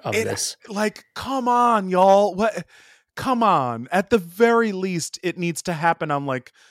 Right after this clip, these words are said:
Speaker 2: the floor edges or, or, or even the, the, those, like, the safety stays, like, wrap them up like Christmas trees, you know, with, with L E D lights or something. Just put any sort of L E D lighting on these cars in Vegas. It,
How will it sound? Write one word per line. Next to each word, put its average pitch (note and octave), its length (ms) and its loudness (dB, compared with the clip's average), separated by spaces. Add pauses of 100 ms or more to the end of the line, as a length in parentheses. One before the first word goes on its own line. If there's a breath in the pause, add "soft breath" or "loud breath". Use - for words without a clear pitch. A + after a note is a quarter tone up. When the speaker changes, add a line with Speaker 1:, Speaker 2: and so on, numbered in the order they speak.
(160 soft breath)
Speaker 2:
the C#3 220 -2
floor D#3+ 560 0
edges C3+ 720 2
or, A#2+ 540 4
or, B2+ 280 2
or B2+ 360 4
even D#3 320 -2
the, C#3 260 2 (720 soft breath)
the, C3+ 400 -6 (100)
those, C3 280 0
like, C3 160 -2
the C3+ 160 -4
safety C#3+ 640 2
stays, B2+ 880 0
like, B2+ 200 2
wrap B2+ 380 0
them C#3 400 4
up C3 200 -2
like C3+ 180 2
Christmas - 720 0
trees, F#2+ 480 -2
you B2+ 80 0
know, B2 180 2
with, C3 220 -2
with A#2 240 -6
L B2 180 2
E A#2+ 80 0
D A#2 140 -4
lights G#2+ 320 -6
or A2 60 -8
something. C3+ 440 -2 (320 loud breath)
Just - 200 0 (280)
put A3 300 2
any F#3 240 2
sort D3+ 400 4
of B2 340 0
L C3+ 180 2
E C3 80 2
D A#2+ 180 -2
lighting G#2 400 -4
on G#2 200 -6
these G2+ 180 -6
cars F2+ 540 -10
in G#2 180 -10
Vegas. - 500 -14
It, C3+ 120 -10